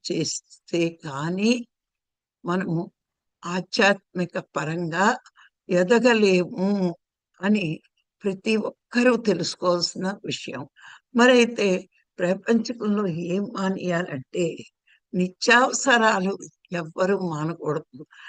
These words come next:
అంటే భోజనం మానక్కల్లా, వ్యాపారం, ఉద్యోగం, ఇంటి పని, వంట పని, సంసారం, సంఘం అన్నిట్లో ఆసక్తి తగ్గించుకొని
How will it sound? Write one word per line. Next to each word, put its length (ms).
అంటే 340
భోజనం 560
మానక్కల్లా, 720
వ్యాపారం, 680
ఉద్యోగం, 580
ఇంటి 300
పని, 280
వంట 320
పని, 300
సంసారం, 640
సంఘం 380
అన్నిట్లో 760
ఆసక్తి 580
తగ్గించుకొని 840